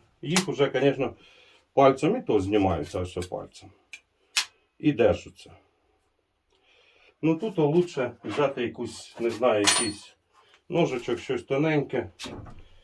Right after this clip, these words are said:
І це діло зняти, безпроблемно. Знімається і держить просто отлично. Коли прийшов цей пролоскошліф, е,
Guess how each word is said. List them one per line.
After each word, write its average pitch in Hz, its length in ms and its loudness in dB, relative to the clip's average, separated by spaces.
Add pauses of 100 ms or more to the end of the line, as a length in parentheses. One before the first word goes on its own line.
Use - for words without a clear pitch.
(600)
І - 120 -10
це 135 180 0
діло 107 300 2
зняти, 87 400 -4
безпроблемно. 98 840 -4
Знімається 156 640 0
і 135 80 -10
держить 143 440 6
просто 127 460 -4
отлично. 98 540 -8 (1700)
Коли 185 220 8
прийшов 175 360 4
цей 160 100 4
пролоскошліф, 165 840 2
е, 135 300 6